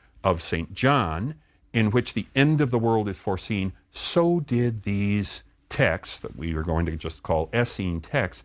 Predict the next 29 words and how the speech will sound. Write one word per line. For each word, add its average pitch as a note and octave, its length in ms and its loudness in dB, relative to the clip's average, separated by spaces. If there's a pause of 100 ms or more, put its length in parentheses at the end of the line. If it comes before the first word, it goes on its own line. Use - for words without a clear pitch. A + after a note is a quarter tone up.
(340)
They D#3+ 100 4
were D#3 140 4
visions D3+ 600 0
of G#2 340 -2
battles A#2+ 460 -2
and A#2 160 0
calamities B2+ 720 0
and A#2+ 300 0
great D3+ 280 0
divine A#2+ 400 2
figures F#2 720 -6 (1080)
there D#3+ 280 6
in D3+ 160 -2
the C3 60 0
context C3 600 -4
of A#2 160 2
the A2 80 4
world D#3 500 2
being, A#2+ 560 0 (380)
uh, E2 220 -2 (180)
ended, E3 420 2 (140)
uh, G2 340 4
safeguarded E2+ 840 0
against C3 460 -2
impure D3 480 2
things G#2+ 300 -2
like E2 240 -4
a D#2+ 80 -2
lizard. E2+ 540 -2